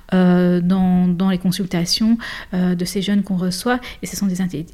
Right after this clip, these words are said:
des inquiétudes réelles et concrètes. Ces quatre séances, en fait, sont nées... Euh, ont vu le jour en, euh, dans un dispositif, euh, suisse. En Suisse, euh, des psychologues d'orientation analytique ont mis en place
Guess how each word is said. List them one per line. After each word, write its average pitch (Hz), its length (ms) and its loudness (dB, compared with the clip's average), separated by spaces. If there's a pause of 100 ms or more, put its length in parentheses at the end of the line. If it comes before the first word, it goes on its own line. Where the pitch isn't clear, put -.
des 196 160 0
inquiétudes 202 360 -2
réelles 208 320 2
et 190 60 -2
concrètes. 202 640 -4
Ces 226 200 0
quatre 330 220 0
séances, 277 640 4
en 240 60 6
fait, 269 160 0
sont 233 240 6
nées... 247 440 6
Euh, 208 480 4 (480)
ont 202 80 6
vu 202 160 2
le 190 100 4
jour 214 320 4
en, 202 200 6
euh, 190 420 2
dans 190 480 -2
un 208 60 4
dispositif, 208 720 -2
euh, 202 100 2
suisse. - 580 -2 (460)
En 208 140 0
Suisse, - 420 -4
euh, 196 220 2
des 185 180 2
psychologues 202 420 0
d'orientation 196 560 0
analytique 202 540 0 (460)
ont 208 40 6
mis 214 340 8
en 214 200 4
place 240 580 0